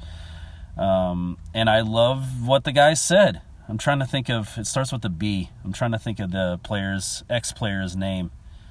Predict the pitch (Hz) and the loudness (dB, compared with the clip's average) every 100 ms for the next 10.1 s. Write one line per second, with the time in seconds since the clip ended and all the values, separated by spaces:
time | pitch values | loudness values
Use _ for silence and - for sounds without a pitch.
0 | - - - - - 95 107 101 107 170 | -20 -20 -20 -12 -6 0 2 2 6 8
1 | 190 147 135 160 - 196 175 170 180 151 | 8 2 0 2 6 6 8 8 8 6
2 | 160 123 175 190 - 175 170 156 117 131 | 2 2 4 4 0 2 2 2 0 2
3 | 175 175 92 87 85 - - - - - | 2 2 -2 -4 -2 0 0 -2 -10 -18
4 | - - 117 127 131 127 135 147 - 143 | -12 -2 0 0 0 0 0 0 -2 0
5 | - - 156 120 - 113 113 120 - 139 | 2 8 8 8 2 0 0 0 -2 0
6 | 127 131 - 135 123 120 113 113 123 143 | 0 0 0 2 2 2 6 6 6 0
7 | 135 151 147 139 131 147 226 196 175 196 | 2 2 2 -2 0 2 8 8 8 4
8 | - - - - - - - - - - | 0 -14 -20 -20 -20 -20 -20 -20 -20 -20
9 | - 135 131 131 127 127 127 120 117 110 | 4 8 8 8 2 2 4 4 2 -2
10 | 107 | -4